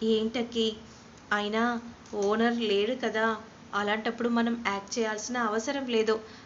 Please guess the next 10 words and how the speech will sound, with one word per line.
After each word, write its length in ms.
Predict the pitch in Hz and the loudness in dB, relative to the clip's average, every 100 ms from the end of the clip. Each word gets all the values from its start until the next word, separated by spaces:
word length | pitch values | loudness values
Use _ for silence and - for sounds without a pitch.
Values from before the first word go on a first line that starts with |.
| - | -6
నాన్న 400 | 220 202 202 226 269 | -2 0 0 -2 -2
అని 160 | 262 269 | -4 -4
పిలవకుండా 760 | 269 233 226 269 269 233 240 294 302 - - - - - - - - - - | -2 -2 0 -2 -2 0 2 0 -2 -10 -20 -20 -20 -20 -20 -20 -20 -10 -4
శంకర్ 440 | - 208 196 240 | 0 0 0 -2
గారు 300 | 240 240 240 | 0 0 2
అని 220 | 233 220 | 2 0
పిలిస్తే 480 | 214 196 220 - 277 311 302 | -2 -2 -2 -2 -2 -2 -4
సరిపోతుందిలే." 800 | - 240 247 277 262 226 220 220 220 - - - - - 233 | -2 -2 0 -2 -4 -2 0 2 0 -4 -20 -20 -20 -4 0
"లేదు 360 | 214 214 220 226 | 2 2 2 2
అభయ్, 320 | 208 214 | 0 0